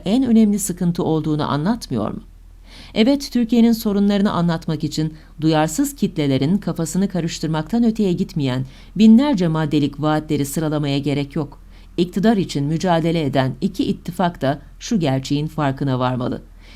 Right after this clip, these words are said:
İşsizliği ve gıda enflasyonunu da hortlatan tarımdaki dışa bağımlılık yok edilmedikçe, kırk iki yılda yüz milyarlarca liralık kaynağı tüketen teröre etkili çözüm bulunmadıkça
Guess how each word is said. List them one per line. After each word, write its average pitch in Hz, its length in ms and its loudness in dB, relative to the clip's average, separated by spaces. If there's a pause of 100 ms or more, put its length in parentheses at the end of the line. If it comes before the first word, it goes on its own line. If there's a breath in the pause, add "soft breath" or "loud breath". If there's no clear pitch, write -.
(120 soft breath)
İşsizliği 220 600 2
ve 269 120 2
gıda 196 340 2
enflasyonunu 160 840 -2
da 147 120 0
hortlatan 135 640 -2 (280 loud breath)
tarımdaki 196 540 0
dışa 185 320 0
bağımlılık 151 600 -2
yok 170 200 0
edilmedikçe, 160 800 0 (360 loud breath)
kırk 240 260 2
iki 220 220 2
yılda 156 440 4 (220 loud breath)
yüz 170 220 2
milyarlarca 170 640 2
liralık 160 440 0
kaynağı 147 420 -2
tüketen 139 520 -2 (140)
teröre 165 360 2
etkili 180 480 0
çözüm 147 360 -2
bulunmadıkça 165 760 0